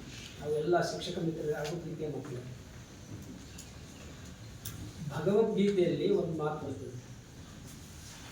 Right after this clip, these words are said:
ಏನ್ ಬರ್ತದೆ ಅಂತಂದ್ರೆ, "Noble thoughts comes from all directions" ಅಂತ.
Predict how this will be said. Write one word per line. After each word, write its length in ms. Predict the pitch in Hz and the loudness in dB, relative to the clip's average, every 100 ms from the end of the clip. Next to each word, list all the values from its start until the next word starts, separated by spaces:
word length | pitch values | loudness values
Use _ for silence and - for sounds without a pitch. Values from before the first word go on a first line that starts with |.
| 175 | 6
ಏನ್ 120 | 180 | 8
ಬರ್ತದೆ 380 | 165 - 147 139 | 8 4 0 0
ಅಂತಂದ್ರೆ, 460 | 135 - 123 - - - - - - - - - - - - - - - - - - - - - - - - - - - - 170 | -2 -2 -6 -6 -10 -12 -14 -14 -12 -10 -10 -10 -10 -8 -6 -6 -8 -8 -6 -8 -10 -12 -12 -10 -10 -10 -10 -10 -10 -10 -6 0
"Noble 480 | 170 226 233 247 - | 4 6 6 4 4
thoughts 600 | 190 185 185 - - 170 | 4 4 4 0 -4 -2
comes 220 | 165 175 | 4 4
from 260 | 170 170 175 | 2 0 0
all 360 | - 147 151 | 0 0 2
directions" 680 | 160 139 - - - - - | 2 2 2 0 -4 -6 -6
ಅಂತ. 120 | - | -8